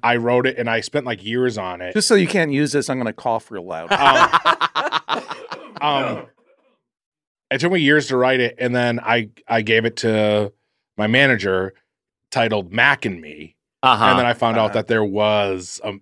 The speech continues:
Speaker 1: there's a movie called
Speaker 2: There's a
Speaker 1: Mac
Speaker 2: Paul
Speaker 1: and
Speaker 2: Rudd
Speaker 1: Me.
Speaker 2: movie called Mac and Me.
Speaker 1: And
Speaker 3: Yes.
Speaker 1: that's, that was, so I was like, "Forget it. Just forget the whole thing." I, I just tossed it out.
Speaker 3: Well, your manager was like, "You could retitle it."
Speaker 1: Yeah, and I
Speaker 3: And
Speaker 1: was
Speaker 3: you
Speaker 1: like,
Speaker 3: just, like, you know, you're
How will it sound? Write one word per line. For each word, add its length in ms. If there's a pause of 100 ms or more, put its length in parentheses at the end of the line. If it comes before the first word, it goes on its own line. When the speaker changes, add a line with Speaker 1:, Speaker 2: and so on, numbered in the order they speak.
(120)
Speaker 1:
there's 220
a 60
movie 400
called 240
Speaker 2:
There's 120
a 40
Speaker 1:
Mac 180
Speaker 2:
Paul 120
Speaker 1:
and 60
Speaker 2:
Rudd 200
Speaker 1:
Me. 80
Speaker 2:
movie 280
called 280
Mac 280
and 140
Me. 180
Speaker 1:
And 120
Speaker 3:
Yes. 380
Speaker 1:
that's, 120
that 180
was, 140
so 140
I 100
was 100
like, 140
"Forget 380
it. 180 (100)
Just 180
forget 320
the 60
whole 180
thing." 340
I, 80 (160)
I 40
just 260
tossed 360
it 80
out. 220
Speaker 3:
Well, 160
your 120
manager 360
was 140
like, 200
"You 80
could 220
retitle 680
it." 200 (120)
Speaker 1:
Yeah, 300
and 80
I 40
Speaker 3:
And 40
Speaker 1:
was 80
Speaker 3:
you 60
Speaker 1:
like, 80
Speaker 3:
just, 120
like, 200
you 80
know, 260
you're 80